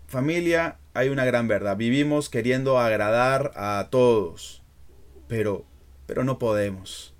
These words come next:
no podemos. Solo debemos agradar a uno, y ese es al Señor, a nuestro Dios.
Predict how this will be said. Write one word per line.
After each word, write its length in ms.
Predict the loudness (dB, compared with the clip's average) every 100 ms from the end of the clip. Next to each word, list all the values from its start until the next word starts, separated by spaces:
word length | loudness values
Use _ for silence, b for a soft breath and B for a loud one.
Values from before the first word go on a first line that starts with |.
| -8
no 160 | -6 -4
podemos. 680 | -4 -4 -8 -14 -18 -18 -20 b b b b
Solo 640 | -8 2 4 6 2 0 -6 -20 -20 -6
debemos 720 | -2 0 0 0 -4 -8 -12
agradar 600 | -10 -8 -8 -6 -8 -10
a 160 | -10 0
uno, 360 | 2 2 0 -10 -20 -20 -20 -20 -20 -20 -20 -14
y 180 | -4 0
ese 320 | 0 0 -4
es 200 | -8 -10 -4
al 320 | -2 -2 -4
Señor, 440 | -8 -10 -12 -16 -4
a 160 | 0
nuestro 640 | 2 4 2 0 -4 -4 -2
Dios. 500 | -6 -8 -10 -12